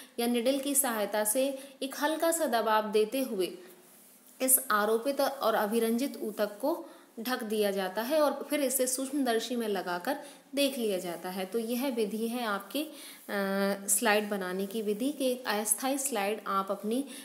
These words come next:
प्रायोगिक परीक्षा या प्रायोगिक प्रैक्टिस के दौरान किस तरह से बनाएं। वीडियो देखने व सुनने के लिए धन्यवाद।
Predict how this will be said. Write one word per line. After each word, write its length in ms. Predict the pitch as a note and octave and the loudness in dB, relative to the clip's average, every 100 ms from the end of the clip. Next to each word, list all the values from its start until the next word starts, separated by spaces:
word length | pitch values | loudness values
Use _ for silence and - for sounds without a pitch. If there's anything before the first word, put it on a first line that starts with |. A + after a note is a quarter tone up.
| - | -4
प्रायोगिक 440 | G#3+ G3 G#3 C4 C4+ | 2 2 2 0 2
परीक्षा 500 | A3 G#3 - A#3 G#3 | 2 2 -2 -2 0
या 180 | G#3+ G#3 | 0 0
प्रायोगिक 460 | G#3+ F#3+ G3 B3+ | 0 0 0 -2
प्रैक्टिस 480 | C4 G#3 - B3 A#3+ | -2 -2 0 2 2
के 140 | B3+ | 2
दौरान 400 | G3+ F3+ F3+ A#3+ | -2 -2 -2 -4
किस 260 | C4 A#3+ - | -2 -2 -2
तरह 180 | G3 F3 | -2 -2
से 160 | - | -2
बनाएं। 400 | F#3 D#3+ C#3 - - - - - | -2 -4 -8 -12 -16 -18 -16 -4
वीडियो 280 | B3 C4 C4 | 0 4 4
देखने 380 | G#3+ G#3 A3+ A#3+ | 4 0 -2 0
व 120 | B3 | 2
सुनने 360 | B3 G#3 G#3 | 2 2 0
के 140 | G#3 G#3+ | 0 -2
लिए 320 | G#3+ C#4+ F4+ - - - | 0 -2 -4 -12 -10 -2
धन्यवाद। 680 | B3 A3+ E3 - - - | 2 2 0 -6 -10 -14